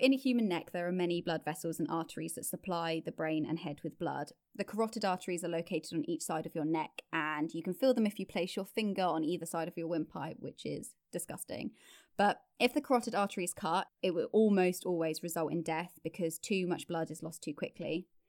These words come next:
Alison suffered seventeen stabs to her neck. Of course, her windpipe was severed,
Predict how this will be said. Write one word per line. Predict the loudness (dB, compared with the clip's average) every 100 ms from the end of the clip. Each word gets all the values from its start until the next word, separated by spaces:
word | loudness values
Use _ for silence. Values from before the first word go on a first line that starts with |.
| _ _ _
Alison | 0 2 2
suffered | 0 -2 -4 -4
seventeen | -2 -2 -2 -4 -4 -2 -2 -4
stabs | -4 -2 -4 -8
to | -6
her | -2
neck. | -2 -4 -10 -20 _ _
Of | -10 2
course, | 4 4
her | 4
windpipe | 0 0 -2 -6
was | -4
severed, | -2 0 0 -2